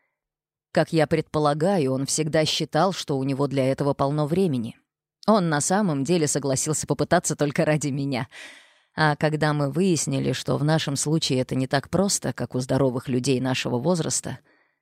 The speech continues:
это стало у него навязчивой идеей. Я не знаю, посчитал ли он, что таким образом ставится под вопрос его мужская сила, или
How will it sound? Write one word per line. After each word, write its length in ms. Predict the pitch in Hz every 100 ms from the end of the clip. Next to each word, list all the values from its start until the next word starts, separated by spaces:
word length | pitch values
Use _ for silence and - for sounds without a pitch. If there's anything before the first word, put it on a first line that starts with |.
| _ -
это 220 | 202 -
стало 360 | 240 185 180 226
у 60 |
него 280 | 240 196 170
навязчивой 680 | 196 139 139 - 180 170 131
идеей. 420 | 113 117 120 117 _ _ _ _ _ _ _ _ _ -
Я 200 | 185 254
не 140 | 208
знаю, 340 | 160 196 214 147
посчитал 560 | 151 - 151 214 226
ли 100 | 170
он, 140 | 135 131
что 180 | -
таким 360 | 131 127 139 131
образом 460 | 165 151 135 131 131
ставится 600 | - 165 147 143 - 131
под 180 | 143
вопрос 420 | 135 131 135 147 -
его 200 | 127 127
мужская 480 | 135 - 147 123
сила, 420 | 123 - 220 233 135
или 440 | 123 123 117 113